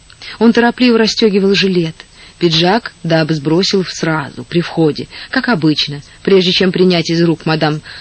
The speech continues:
стакан ее лучшего виски. Женщина и виски, эти запретные удовольствия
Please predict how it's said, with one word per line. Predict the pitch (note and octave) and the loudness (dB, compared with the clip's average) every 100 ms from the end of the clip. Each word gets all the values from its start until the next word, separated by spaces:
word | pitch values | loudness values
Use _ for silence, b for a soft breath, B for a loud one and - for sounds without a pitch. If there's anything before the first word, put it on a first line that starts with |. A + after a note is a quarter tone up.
| - | -12
стакан | - E3 E3 D#3 | -8 -4 -2 -2
ее | D#3 D#3 E3 D3+ | -2 0 0 0
лучшего | E3+ E3+ - - F3 | -2 -2 -2 -6 -4
виски. | F#3+ F3 - - - - - - - - B B B B - | -4 -6 -8 -14 -16 -18 -20 -20 -20 -20 B B B B -10
Женщина | D3 D3 A#3 C4 - G#3+ E3+ | -4 2 2 2 0 0 0
и | - - C3+ | -4 -10 -8
виски, | D3+ B3 - - - C#4 - B B B B - | -4 -2 -2 -6 -10 -10 -18 B B B B 0
эти | A#3 - F#3+ | 2 2 0
запретные | F3+ - G#3 F#3 E3+ D#3+ | -2 2 2 2 0 0
удовольствия | D#3+ D#3+ D#3+ B3 C4 - A#3+ A#3 | 2 2 4 2 2 -2 -2 -2